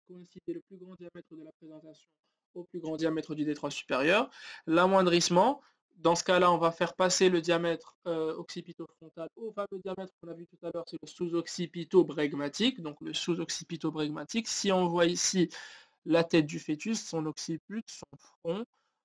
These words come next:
le nez, la bouche ici, le menton, puis le, le torse. Alors là, on, on, on, d'abord, au, avant l'amoindrissement, c'était le diamètre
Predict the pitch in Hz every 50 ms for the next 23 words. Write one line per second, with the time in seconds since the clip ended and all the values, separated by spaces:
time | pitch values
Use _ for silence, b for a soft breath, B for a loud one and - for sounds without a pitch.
0 | _ _ _ 170 160 156 151 151 147 151 156 170 196 214 208 175 151 156 165 165
1 | 160 - - - 165 - - - - 175 190 185 170 160 160 151 151 147 147 147
2 | - _ - 160 175 214 262 269 262 _ _ _ - 165 151 139 135 b b b
3 | b b _ 170 160 156 147 - - _ - - 160 147 147 - 175 214 254 247
4 | - - - - - _ _ _ _ _ _ _ _ _ _ _ _ _ - -
5 | 202 165 165 170 165 170 165 175 190 220 254 - b b b b b b _ _
6 | _ _ _ _ _ _ _ _ _ _ - 190 185 185 180 - - 208 185 185
7 | 180 175 - 202 190 - _ _ 190 180 196 202 196 208 214 214 208 190 175 -
8 | - _ _ _ - 190 185 185 - 202 196 190 202 220 220 208 202 196 196 196
9 | 196 180 170 185 175 - - 185 180 165 - 185 180 - 185 180 175 165 160 170
10 | 170 165 165 165 160 156 - - - 147 131 -